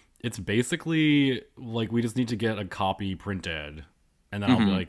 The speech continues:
Speaker 1: it, I'm just gonna say it looks good no matter what it looks like, and then, you
Speaker 2: Okay.
Speaker 1: know.
Speaker 2: I, I like that quality control.
Speaker 1: Yeah, no, I mean, I kind of, it's not winging it because I've been, it's been in my mind for so long that, like, my intuition can carry the, uh,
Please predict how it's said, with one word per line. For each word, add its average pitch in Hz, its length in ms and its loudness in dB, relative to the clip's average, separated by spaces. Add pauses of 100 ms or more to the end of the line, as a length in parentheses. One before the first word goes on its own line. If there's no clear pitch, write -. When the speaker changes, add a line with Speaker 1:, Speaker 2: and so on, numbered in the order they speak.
Speaker 1:
it, 101 260 -10
I'm 104 160 -4
just 107 160 -6
gonna 117 120 2
say 92 260 -4
it 90 100 -8
looks 90 220 -10
good 90 220 -8
no 90 60 -6
matter 85 160 -6
what 82 180 -10
it 78 80 -12
looks 80 240 -14
like, 78 280 -12
and 80 100 -12
then, 78 300 -12 (340)
you 101 140 -2
Speaker 2:
Okay. 98 160 0
Speaker 1:
know. 95 200 2
Speaker 2:
I, 107 120 4 (120)
I 117 100 6
like 127 240 6
that 98 180 2 (260)
quality 104 400 4
control. - 640 -12 (320)
Speaker 1:
Yeah, 117 340 2
no, 101 120 -2
I 113 80 0
mean, 131 240 2
I 147 100 0
kind 233 240 0
of, 151 260 -2 (160)
it's - 160 -6
not 139 280 0
winging 113 320 2
it 147 140 4
because 113 240 -2
I've 104 140 2
been, 98 400 0
it's - 180 -10
been 120 100 -2
in 120 80 -2
my 107 80 -2
mind 92 400 -4
for 95 140 -4 (100)
so - 320 -6
long 90 420 -4
that, 95 100 -6
like, 87 360 -6 (480)
my 131 180 2
intuition 120 560 2
can 95 280 -2
carry 98 480 -2
the, 82 260 -8
uh, 76 320 -8